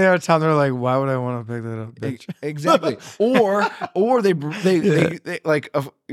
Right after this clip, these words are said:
Speaker 2: people like, "Well, I give my dog, uh, antlers to chew on, so he'll know what to do with it." Like, well, what's he do with it?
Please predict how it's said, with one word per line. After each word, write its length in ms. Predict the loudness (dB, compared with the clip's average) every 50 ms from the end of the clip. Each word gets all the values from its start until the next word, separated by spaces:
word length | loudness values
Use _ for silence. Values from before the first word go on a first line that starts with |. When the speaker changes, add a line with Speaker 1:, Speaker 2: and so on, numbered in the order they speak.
| -6 -2
Speaker 2:
people 240 | -2 0 2 2 4
like, 240 | 4 4 4 2 -4
"Well, 400 | -6 -2 2 2 4 4 2 0 -2
I 160 | -2 -2 0 0
give 180 | 2 0 0
my 140 | 2 2 2
dog, 400 | 2 2 2 2 2 0 -2 -6 -12 -14 _ -2 0
uh, 380 | 2 4 4 4 2 0 -2 -4 -10 -18 _ -4
antlers 400 | -2 -2 0 0 0 -2 -2 -2
to 100 | -4 -6
chew 300 | -4 0 2 2 4 2
on, 240 | 2 -2 -2 -4 -4
so 180 | -2 -2 0 0
he'll 180 | 0 0 0
know 200 | 2 2 2 2
what 160 | 2 0 -2
to 80 | -4 -6
do 200 | -2 0 0 0
with 160 | 0 0 -4
it." 140 | -6 -8 -10 _ -16 -8 -2
Like, 260 | 0 0 0 0 -4 _ _ _ -20 _ _
well, 280 | -2 0 2 2 0 0
what's 260 | -2 -2 -2 0 0
he 80 | -2 0
do 160 | 2 2 2
with 140 | 2 2 0
it? 140 | -2 -6